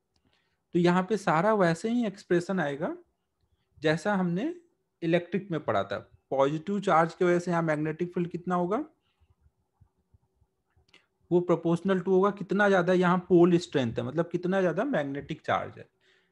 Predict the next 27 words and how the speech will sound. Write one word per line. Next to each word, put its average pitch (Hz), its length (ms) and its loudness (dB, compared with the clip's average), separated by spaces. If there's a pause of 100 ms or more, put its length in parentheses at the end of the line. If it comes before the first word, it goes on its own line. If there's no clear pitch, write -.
(140)
मैग्नेटिक 175 480 0
चार्ज 214 220 4
केवल 233 260 0
एक 240 140 -6
हाइपोथेटिकल 185 800 0 (300)
चीज 175 220 -2
है 202 100 0
समझने 156 520 -2
के 170 120 -2
लिए, 165 220 -6 (680)
पोल 180 280 4
स्ट्रेंथ 190 360 -6
या 302 80 -6
मैग्नेटिक 151 540 -4
चार्ज 120 260 0
हम 120 160 -6
ऐसे 107 200 -10
बोलते 98 380 -10
हैं। - 120 -18 (160)
आपको 139 240 -4
हमेशा 175 480 0 (680)
मैग्नेटिक 165 500 0
डाइपोल 175 400 4
मोमेंट 180 440 4
ही 180 80 4
मिलेगा 104 420 -2 (2500)
और 135 320 0